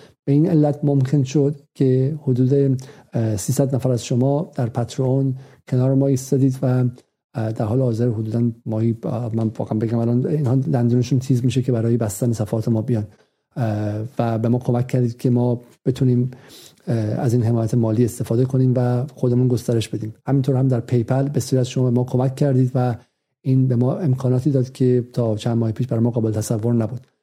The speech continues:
همینطور هم بسیاری از شما در ایران با کمک‌های بزرگ و کمک‌های کوچیک از یک میلیون تومان تا ده هزار تومان و پنج هزار تومان به ما این امکان دادید که بریم جلو.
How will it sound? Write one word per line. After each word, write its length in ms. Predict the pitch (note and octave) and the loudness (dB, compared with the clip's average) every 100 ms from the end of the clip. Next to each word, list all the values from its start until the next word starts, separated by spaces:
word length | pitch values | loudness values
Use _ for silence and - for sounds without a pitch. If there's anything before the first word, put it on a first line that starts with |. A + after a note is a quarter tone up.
| _ | _
همینطور 260 | D3 C3+ D3 | -2 0 2
هم 60 | |
بسیاری 260 | C3+ B2+ D3 | 0 0 -2
از 80 | C3 | 0
شما 140 | C#3 | 0
در 180 | C3+ C3+ | 0 0
ایران 520 | - C3 C3+ B2+ G#2+ A#2+ | 0 2 2 0 -2 -4
با 100 | A#2+ | -2
کمک‌های 680 | B2 A2+ A2+ B2+ B2+ B2 | -2 -4 -2 0 2 2
بزرگ 540 | B2 B2+ A#2 C3+ E3+ E3 | 0 -2 2 2 2 0
و 60 | C#3 | -4
کمک‌های 380 | C3 A2+ A#2 B2+ | -4 -2 0 -2
کوچیک 460 | - - B2 A#2 _ _ _ - | -2 -4 -4 -4 _ _ _ -6
از 240 | A#2 A2+ | -4 -4
یک 320 | D#3 B2 - | -2 -2 0
میلیون 320 | B2 A2 A#2+ | -2 0 0
تومان 380 | A#2 B2 C#3 C#3 | 0 0 2 0
تا 340 | C3 C3 B2+ A#2 - _ | 0 0 0 -4 -14 _
ده 100 | - | -4
هزار 300 | A#2+ A2 A2+ | -2 0 -2
تومان 300 | G#2 A#2 A#2+ | -2 -2 0
و 60 | A2+ | 0
پنج 220 | A2+ A2+ | -2 -2
هزار 200 | A2+ G#2+ | 0 -2
تومان 440 | - A#2+ C3 C3+ C3 - - - | -2 -2 0 0 -2 -10 -20 -6
به 80 | B2+ | -2
ما 360 | A#2+ B2+ C3+ A#3+ | 0 0 -2 -2
این 220 | E3 F3 | -2 0
امکان 340 | B2+ C3 B2+ | -2 0 0
دادید 280 | A#2+ A#2 A2+ | 0 -2 -4
که 280 | - B2 D3+ | -2 -2 -2
بریم 180 | - A#2+ | -2 0
جلو. 240 | A2 A2+ | 0 -2